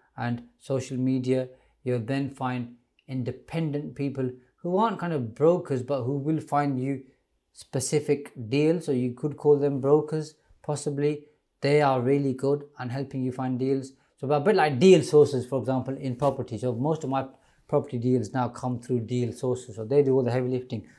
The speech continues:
Find the stuff, Andrew. Mm, it is, it is. A business broker, I would say, is an estate agent. Uh, so if you look hard enough, in most industries,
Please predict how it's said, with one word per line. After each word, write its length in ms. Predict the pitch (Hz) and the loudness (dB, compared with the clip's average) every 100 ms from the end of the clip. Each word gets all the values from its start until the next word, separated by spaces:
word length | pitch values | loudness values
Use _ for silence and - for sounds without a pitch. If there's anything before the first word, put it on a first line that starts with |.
| _ _ | _ _
Find 220 | - 131 123 | -4 -2 -2
the 80 | |
stuff, 300 | 113 139 131 - _ _ _ - | -4 -4 -6 -10 _ _ _ -6
Andrew. 320 | 135 135 139 - _ - - - - | -2 -2 -6 -12 _ -20 -20 -20 4
Mm, 400 | 185 190 208 208 - - - - - | 10 12 12 10 4 -8 -10 -8 -6
it 320 | - 220 - | 6 6 10
is, 140 | 233 170 | 10 12
it 160 | 170 | 10
is. 220 | 208 156 - - | 10 8 2 4
A 120 | 156 | 8
business 340 | 175 240 240 | 10 10 8
broker, 400 | 156 208 220 214 | 10 12 12 10
I 240 | 185 165 185 | 8 10 8
would 160 | 180 | 4
say, 200 | - 180 | -2 -2
is 120 | 170 143 | -2 -2
an 80 | |
estate 400 | 156 135 180 175 - | -4 -2 -2 -2 0
agent. 420 | 170 151 120 - _ _ _ _ _ | 0 0 -4 -6 _ _ _ _ _
Uh, 500 | 127 127 123 127 143 - _ | 0 2 2 0 -2 -12 _
so 380 | 156 147 - - | 4 6 4 0
if 140 | 190 | 6
you 80 | 208 | 8
look 300 | 190 262 262 | 10 8 6
hard 360 | 165 202 220 170 | 6 8 10 8
enough, 420 | 139 139 - - _ _ _ _ _ | 4 2 -2 -10 _ _ _ _ _
in 160 | 147 | 0
most 280 | 151 180 214 | 8 10 8
industries, 760 | 147 131 123 - 127 135 151 | 2 2 0 -4 0 0 0